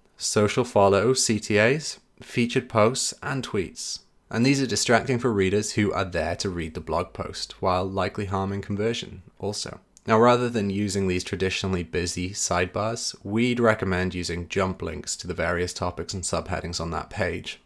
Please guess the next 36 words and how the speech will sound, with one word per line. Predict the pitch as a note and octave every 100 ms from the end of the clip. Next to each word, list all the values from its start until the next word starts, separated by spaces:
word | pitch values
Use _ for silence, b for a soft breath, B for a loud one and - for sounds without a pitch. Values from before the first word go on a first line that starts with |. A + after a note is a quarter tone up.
| -
especially | G#2 G2 G2 F#2+
if | F2 -
you're |
writing | E2 D#2 E2+ E2+
longer | D#2+ - -
form | - F2
content. | G2 G#2 G2 - - - _ _ -
Think | C3+
of | C#3+
it | A2
like | A2+
a |
table | G#2 G2 E2
of | D#2+
contents. | - - F#2 - - - - b b
This | A2+ B2+
improves | A#2+ B2+ C3+
the | C#3
user | A#2+ G#2 G#2
experience | G2 - A2+ G2 E2+ E2 - - -
by | F#2+
making | F#2+ F#2+ F#2+
it | F#2+ -
easier | G#2 G#2 G2 F#2+ F#2+ -
for | - - F2+ F2+ -
readers | G2+ G2+ F#2+ G2 -
to | F#2
navigate | E2 F2 F2 -
the | -
page. | G#2+ G2 - - - _ b b b b
Since | - G#2 -
different | A#2 C3+ A#2+
people | A#2 A2
consume | G#2 F#2+ - G2
content | F#2 F#2 F2 F#2
differently, | - - - F#2 F#2+